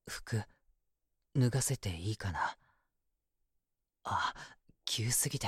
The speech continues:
よね。あ、いいの？ありがとう。あ、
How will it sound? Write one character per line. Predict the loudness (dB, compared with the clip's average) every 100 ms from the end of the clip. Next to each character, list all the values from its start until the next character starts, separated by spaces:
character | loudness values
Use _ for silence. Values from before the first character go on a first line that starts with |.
| -2
よ |
ね。 | -2 -4 -4 -12 _ _ _ _ _ _ _ _ _ _ _ _ _ _ _ _ _ -6
あ、 | -6 _ _ _ _ _ _ _
い | 6 8
い |
の？ | 8 2 -4 _ _ _ _ _ _ _ _ _ _ _ -4
あ | -2
り | 0
が | -2
と | -2
う。 | -6 -10 -12 -20 -20 -20 -20 _ _ _ _ _ _ _ -20 -18 -10 -8 -8 -10 -10
あ、 | -8 -6 -6 -6 -8 -12 -14